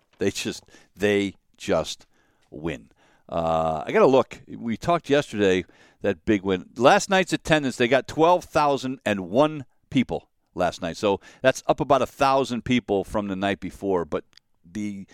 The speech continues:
attendance in Tampa continues to be horrific. Absolutely horrific. Uh, the other wild card game that the Red Sox were keeping an eye on yesterday, uh, the Chicago White Sox and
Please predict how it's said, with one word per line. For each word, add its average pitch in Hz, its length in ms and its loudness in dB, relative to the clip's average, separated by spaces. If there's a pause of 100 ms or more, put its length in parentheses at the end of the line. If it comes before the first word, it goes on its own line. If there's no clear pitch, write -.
(120)
attendance 165 640 -4 (120)
in 107 460 -4 (800)
Tampa 110 420 2 (600)
continues 110 600 -2
to - 140 -6
be 101 260 -2
horrific. 80 540 -8 (420)
Absolutely 80 600 -6
horrific. - 560 -14 (420)
Uh, 120 360 6
the 135 160 0
other 170 200 4
wild 165 320 6
card 165 300 2
game 151 280 2
that 127 100 -4
the 120 80 -4
Red 135 180 4
Sox 135 320 -2
were 117 80 -6
keeping 127 380 -4
an 117 80 0
eye 117 180 2
on 113 220 0
yesterday, 110 560 0 (440)
uh, 98 320 4
the 101 220 -2
Chicago 127 520 0
White 120 260 2
Sox 113 500 0
and 117 400 -4